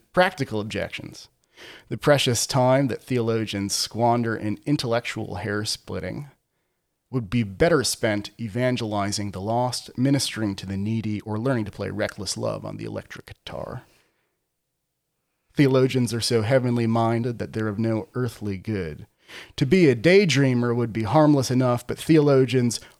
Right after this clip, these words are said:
actually harm the witness of the church by distracting us from practical ministries.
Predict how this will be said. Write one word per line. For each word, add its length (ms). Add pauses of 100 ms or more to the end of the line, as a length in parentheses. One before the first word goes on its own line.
(180)
actually 360
harm 420
the 120
witness 340
of 120
the 100
church 560 (260)
by 140
distracting 720
us 240
from 260
practical 1000 (300)
ministries. 880